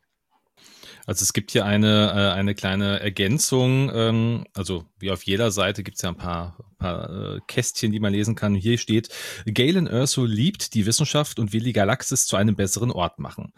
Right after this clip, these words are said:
Als er entdeckt, wie man mit Kyberkristallen Unmengen Energie gewinnt, wird seine Forschung missbraucht. Director Krennic erkennt das zerstörerische Potenzial und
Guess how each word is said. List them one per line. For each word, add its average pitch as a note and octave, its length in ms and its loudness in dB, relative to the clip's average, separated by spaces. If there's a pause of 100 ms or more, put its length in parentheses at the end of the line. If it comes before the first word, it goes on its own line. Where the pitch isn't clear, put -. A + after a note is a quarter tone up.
(240)
Als A#2 180 4
er C3+ 80 6
entdeckt, C#3+ 460 2
wie A#2 100 0
man A#2 280 4
mit G#2 260 0
Kyberkristallen A#2+ 800 2
Unmengen D#3+ 480 2
Energie B2 380 2
gewinnt, G2+ 520 2
wird F#2 260 -2
seine A2 540 2
Forschung G#2 460 2
missbraucht. - 800 -4 (400)
Director G#2+ 420 2
Krennic D#3+ 440 0
erkennt B2 440 0
das A2+ 160 0
zerstörerische C#3 800 4
Potenzial G#2+ 600 0
und G#2 160 -2